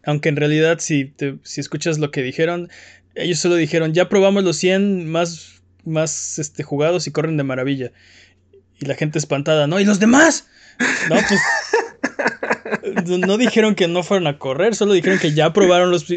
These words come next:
los cien primeros. Pero bueno, este, tienes razón, pu-, el, el mensaje pudo haber sido mucho más claro y mucho más transparente.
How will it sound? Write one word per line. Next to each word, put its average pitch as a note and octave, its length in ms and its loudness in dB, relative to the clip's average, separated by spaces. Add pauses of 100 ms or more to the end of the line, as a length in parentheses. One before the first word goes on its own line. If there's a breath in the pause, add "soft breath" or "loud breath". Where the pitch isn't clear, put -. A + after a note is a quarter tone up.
(140)
los D3+ 180 -4
cien E3 140 -2
primeros. E3 420 -2
Pero G#3+ 200 0
bueno, D3 180 0 (560 loud breath)
este, F3 480 2
tienes A3+ 260 4
razón, E3 380 2
pu-, F3 240 2
el, F3 200 0
el E3+ 100 -2
mensaje F3+ 320 0
pudo F3+ 180 2
haber E3 140 2
sido D#3+ 220 0
mucho E3+ 760 0
más C#3 320 -6
claro C3+ 320 -2
y C3+ 60 -4
mucho D3+ 380 -4
más C3 160 -4
transparente. C#3+ 680 -6